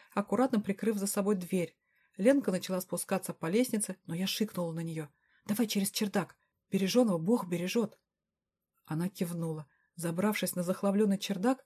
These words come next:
мы осторожно, стараясь не наделать шуму, добрались до двери, ведущей на соседнюю лестничную клетку. Слегка приоткрыв дверь, прислушались.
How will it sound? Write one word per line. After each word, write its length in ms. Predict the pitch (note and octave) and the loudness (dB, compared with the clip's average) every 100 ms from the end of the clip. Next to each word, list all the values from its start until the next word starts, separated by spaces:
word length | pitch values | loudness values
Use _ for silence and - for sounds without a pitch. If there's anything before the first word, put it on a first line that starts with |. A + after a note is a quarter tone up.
| - | -8
мы 120 | F3+ | -6
осторожно, 680 | F3+ - F3 G#3 A#3+ F#3 E3+ - - | -4 -4 2 4 4 2 -4 -12 -6
стараясь 420 | - A3 A3+ A3 | 0 2 2 2
не 60 | |
наделать 420 | A3 A3 A3 G#3+ G#3+ | 0 2 4 4 2
шуму, 400 | - C#4+ G#3 - _ F#3+ | 0 2 2 0 _ -4
добрались 440 | F#3 G#3 A#3 B3 | 0 4 4 4
до 120 | G3+ | 2
двери, 400 | F3+ G#3+ C4+ D#4 - | 2 4 4 2 -2
ведущей 420 | F#3 G3 A#3+ A#3 | 0 2 2 2
на 100 | G3+ | 2
соседнюю 480 | G3+ G3+ A#3+ A3 G#3+ | 2 0 0 2 4
лестничную 480 | G#3+ G#3+ G3+ A3 A3 | 4 2 -2 -2 0
клетку. 500 | G#3 E3+ - - - _ _ - | 0 0 -4 -16 -16 _ _ -14
Слегка 360 | - F3+ F3+ | -6 -4 -4
приоткрыв 500 | E3 E3 D3+ - D#3 | -6 -6 -8 -10 -12
дверь, 260 | - A3+ C4+ - | 0 0 0 0
прислушались. 720 | G#3+ - F3 D#3 D3+ C#3+ | 0 0 -4 -6 -8 -10